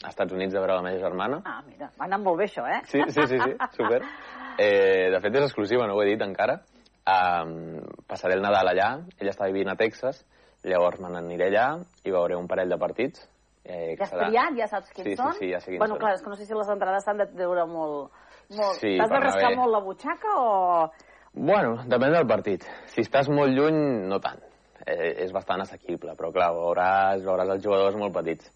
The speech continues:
Speaker 1: Però sí, sí, eh, per primer cop veuré un partit de N B A en directe, que per mi és un somni i, i, i el podré complir.
Speaker 2: Que llavors ja tens pensat què faràs allà? És a dir, perquè, esclar, eh,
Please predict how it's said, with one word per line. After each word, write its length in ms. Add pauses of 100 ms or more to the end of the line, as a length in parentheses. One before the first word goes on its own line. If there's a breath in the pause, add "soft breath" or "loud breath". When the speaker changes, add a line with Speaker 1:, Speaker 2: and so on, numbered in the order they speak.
(560 soft breath)
Speaker 1:
Però 260
sí, 140
sí, 160
eh, 720
per 140
primer 240
cop 220
veuré 220
un 100
partit 260
de 80
N 80
B 100
A 120
en 80
directe, 400 (320)
que 100
per 140
mi 160 (500)
és 160
un 140
somni 460
i, 0 (260)
i, 60 (180)
i 60
el 100
podré 240
complir. 320 (480 soft breath)
Speaker 2:
Que 80
llavors 320
ja 160
tens 240
pensat 480
què 160
faràs 320
allà? 300 (560 soft breath)
És 100
a 160
dir, 140 (100)
perquè, 240
esclar, 300 (340)
eh, 720